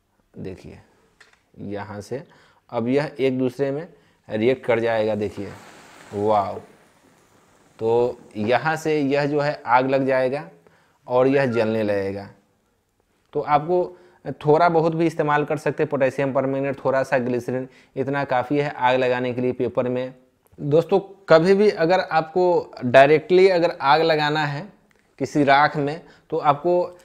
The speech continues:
यह पोटेशियम परमैंगनेट लेकर के आप ऐसा कह सकते हैं कि यह हमने थोड़ा सा राख लिया है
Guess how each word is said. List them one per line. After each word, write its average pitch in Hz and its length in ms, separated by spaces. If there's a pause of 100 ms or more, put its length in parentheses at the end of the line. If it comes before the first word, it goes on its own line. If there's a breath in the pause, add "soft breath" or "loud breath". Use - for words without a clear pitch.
(200 soft breath)
यह 147 160
पोटेशियम 151 480
परमैंगनेट 156 480
लेकर 143 360
के 165 120
आप 139 260
ऐसा 143 240
कह 151 260
सकते 160 240
हैं 151 80
कि 151 100
यह 143 160
हमने 143 240
थोड़ा 135 260
सा 135 160
राख 131 440
लिया 135 260
है 139 200